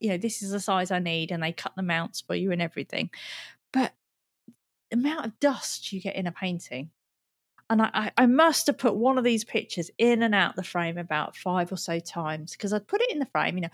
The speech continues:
I've got me glass cleaner and I've cleaned the glass down. I think it's all fine. Put my picture in,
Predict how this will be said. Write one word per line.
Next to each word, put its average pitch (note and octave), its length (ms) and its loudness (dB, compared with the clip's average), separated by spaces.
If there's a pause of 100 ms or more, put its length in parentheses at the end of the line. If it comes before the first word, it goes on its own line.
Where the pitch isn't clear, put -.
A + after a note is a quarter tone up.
(220)
I've G3+ 120 -2
got - 280 2 (140)
me A3 240 0
glass F#3+ 440 2
cleaner F#3+ 540 0
and F#3 100 0
I've F#3 200 -6
cleaned A3 280 4
the G#3 60 0
glass F3 440 0
down. F#3 520 0 (560)
I C#4 40 -6
think G3+ 140 -2
it's G3 180 0
all A3+ 100 4
fine. G3 680 -2
Put - 200 -10
my A3 40 -8
picture - 460 0
in, A3 420 2